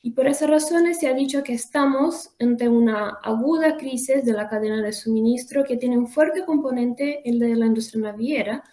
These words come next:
lo que ha provocado un ciclo destructivo de grandes retrasos y hacen los fletes disparados. En general, en América Latina y el Caribe están sufriendo las consecuencias de la pandemia vía una notoria disminución de las exportaciones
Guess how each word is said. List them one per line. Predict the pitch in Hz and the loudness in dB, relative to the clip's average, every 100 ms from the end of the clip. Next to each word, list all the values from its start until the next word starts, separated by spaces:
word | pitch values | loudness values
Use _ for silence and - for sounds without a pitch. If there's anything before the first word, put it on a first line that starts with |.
| _ _ | _ _
lo | 233 | -2
que | 233 | 0
ha | 254 | 0
provocado | 262 247 247 254 262 285 277 - | 2 0 0 2 4 4 2 -2
un | 240 | -2
ciclo | 226 277 269 285 277 - 226 | -2 -4 -4 0 0 0 -2
destructivo | 226 - 226 - 285 302 320 330 | -2 -2 -6 -4 -2 0 0 0
de | 240 | 0
grandes | 233 254 254 254 | 0 0 0 0
retrasos | 220 - 254 254 277 320 320 - | -2 -6 -4 -2 -2 -4 -6 -6
y | 240 240 | 0 0
hacen | 247 - 262 | 0 -2 -2
los | 233 - | -2 -2
fletes | 254 247 269 277 - 220 | -4 -2 -2 -2 -6 -6
disparados. | 226 - 214 190 180 180 - - _ - - - - | -6 -6 -10 -8 -8 -10 -18 -20 _ -20 -20 -14 -6
En | 233 | 0
general, | 277 269 277 285 359 | 4 4 4 4 4
en | 349 254 | 2 2
América | 247 240 247 262 | 2 0 0 -2
Latina | 254 269 269 | -2 0 -2
y | 262 | -2
el | 262 | -2
Caribe | 262 269 294 294 | -2 0 2 4
están | 302 302 269 | 2 2 -2
sufriendo | 262 254 277 277 | -4 -2 2 2
las | 277 277 | 2 -2
consecuencias | 262 247 233 240 233 240 | -6 -6 -4 -2 0 0
de | 226 | 0
la | 220 220 | -2 0
pandemia | 226 226 247 277 320 - - - _ | 2 4 4 2 0 -4 -16 -20 _
vía | 233 254 | 0 4
una | 269 262 | 4 2
notoria | 240 226 233 277 302 320 330 339 - | 2 2 0 0 4 4 2 0 -2
disminución | 254 269 254 226 233 - 277 | -2 0 0 0 0 0 0
de | 294 | 2
las | 294 254 | 0 -2
exportaciones | 247 - - 226 214 - 254 262 277 302 - | -2 -6 -8 -6 -8 -8 -6 -2 -2 -2 -8